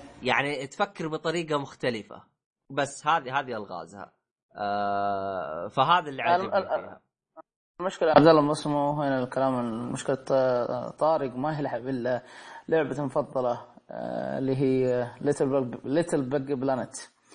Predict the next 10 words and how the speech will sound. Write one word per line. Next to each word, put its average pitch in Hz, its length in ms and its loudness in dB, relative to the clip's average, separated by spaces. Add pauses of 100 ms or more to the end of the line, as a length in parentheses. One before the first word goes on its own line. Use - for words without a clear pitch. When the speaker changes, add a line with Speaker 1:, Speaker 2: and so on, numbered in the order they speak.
(460)
Speaker 2:
اللي 131 120 2
يسميها 147 420 2
الدمية. 123 500 -2 (200)
Speaker 1:
ما 123 240 -2
أدري 98 140 -6
عنك. 90 280 -10
آه، 90 80 -14 (220)
عمومًا، 160 640 2
آه، 135 140 -4
Speaker 2:
انسى، - 100 -14